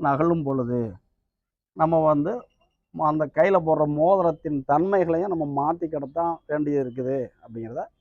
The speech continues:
நம்முடைய அட்சய லக்ன பத்தி ஜோட முறை வந்து தெளிவாக உணர முடியுது. ஏன் அப்படின்னா, இவருக்கு இந்த அட்சய லக்னம் இயங்கும் பொழுது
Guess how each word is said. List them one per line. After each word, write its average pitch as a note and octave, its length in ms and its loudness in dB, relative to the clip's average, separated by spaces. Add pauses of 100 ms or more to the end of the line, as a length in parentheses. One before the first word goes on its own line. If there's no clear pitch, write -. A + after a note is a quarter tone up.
(340)
நம்முடைய D#3+ 300 2
அட்சய F#3 180 0
லக்ன D#3+ 220 0
பத்தி C#3+ 180 -4 (100)
ஜோட C#3 220 2
முறை B2+ 140 0
வந்து E3+ 220 -6
தெளிவாக C#3+ 340 -2
உணர B2+ 120 -4 (100)
முடியுது. G#2+ 320 -8 (440)
ஏன் E3 160 2
அப்படின்னா, B2 360 -4 (580)
இவருக்கு E3 380 0
இந்த F3+ 160 2
அட்சய F3 240 4
லக்னம் F3+ 320 4
இயங்கும் D#3+ 340 4
பொழுது C#3 300 0